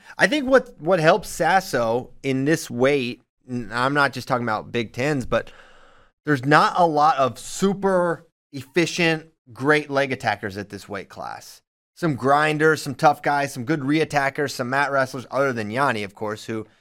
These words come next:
he struggles with, who, you know, everyone struggles against Yanni. But, uh, I think that's one thing that really helps Sammy is that there's not a ton of guys that are, like,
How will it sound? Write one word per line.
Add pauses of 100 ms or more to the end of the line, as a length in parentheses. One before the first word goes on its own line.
(220)
he
struggles
with, (380)
who, (520)
you
know,
everyone
struggles
against
Yanni. (800)
But, (180)
uh,
I
think
that's
one
thing
that
really
helps
Sammy
is
that
there's
not
a
ton
of
guys
that
are,
like,